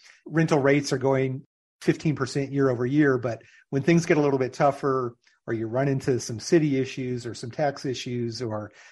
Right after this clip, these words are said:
a place burns down or something like that, that's when you truly find out what these guys are made of.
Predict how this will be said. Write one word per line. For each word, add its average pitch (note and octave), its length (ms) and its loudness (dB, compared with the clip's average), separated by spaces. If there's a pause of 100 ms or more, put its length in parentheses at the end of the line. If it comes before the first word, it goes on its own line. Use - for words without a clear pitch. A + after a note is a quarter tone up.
(120)
a - 80 -8
place C#3 280 -2
burns B2 320 -4
down B2+ 400 -2
or G2+ 100 -10
something F3 360 0
like A#2 220 -6
that, B2+ 340 0 (680)
that's F#3 200 4
when E3+ 140 4
you C3 120 -4
truly C#3 420 -2
find A#2+ 320 -4
out A2+ 180 -8
what A#2 100 -14
these A2+ 160 -10
guys G#2+ 240 -8
are A2 40 -10
made G#2 220 -10
of. G2 200 -16